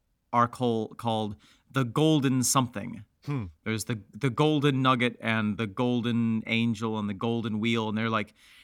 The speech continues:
Speaker 1: it's almost mythological, these names.
Speaker 2: Okay.
Speaker 1: And then, uh, the one that I went to when I was at Sarah Lawrence was called the Argonaut.
Speaker 2: Yes, I remember that.
Speaker 1: Yeah, we went to the Argonaut.
Speaker 2: Yeah.
Speaker 1: So, that being said,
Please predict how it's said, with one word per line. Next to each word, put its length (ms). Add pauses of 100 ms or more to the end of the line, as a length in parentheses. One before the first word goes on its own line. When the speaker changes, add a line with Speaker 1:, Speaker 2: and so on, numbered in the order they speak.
(140)
Speaker 1:
it's 160
almost 300
mythological, 720
these 200
names. 420
Speaker 2:
Okay. 460 (840)
Speaker 1:
And 160
then, 120
uh, 200
the 100
one 160
that 80
I 60
went 240
to 480
when 180
I 80
was 160
at 140 (100)
Sarah 280
Lawrence 440
was 140
called 460
the 200 (100)
Argonaut. 680 (1000)
Speaker 2:
Yes, 840
I 60
remember 480
that. 380 (240)
Speaker 1:
Yeah, 140
we 120
went 180
to 60
the 100
Argonaut. 400
Speaker 2:
Yeah. 460 (280)
Speaker 1:
So, 440 (640)
that 200
being 180
said, 260